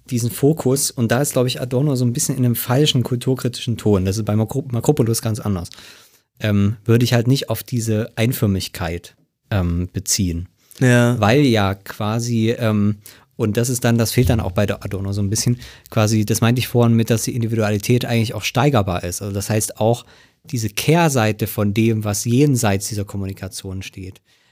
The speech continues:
Speaker 1: auch diese wird ja auf eine sozusagen ganz, äh, merkwürdige, äh, un-, unerfassbare Weise durch diese extreme Multiplikation von, äh,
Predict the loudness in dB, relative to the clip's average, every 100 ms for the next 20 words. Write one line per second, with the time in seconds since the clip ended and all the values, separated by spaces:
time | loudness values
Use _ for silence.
0 | _ _ -8 -8 -6 0 2 2 2 2
1 | 0 0 -2 0 0 0 0 0 0 2
2 | 4 2 2 -2 -6 -8 -6 -2 0 0
3 | -2 -2 0 0 -2 -2 -4 -8 -20 -20
4 | _ -12 -2 0 2 2 2 4 2 2
5 | 0 -2 -2 -4 -4 -4 -2 -2 -2 0
6 | 0 2 0 -2 -4 _ -18 -18 -18 _
7 | 2 4 2 2 2 2 -2 -4 -6 -2
8 | 0 2 2 2 -4 _ _ _ 0 2
9 | 2 -2 -2 -4 -4 0 4 4 4 0
10 | -2 0 2 2 2 0 0 0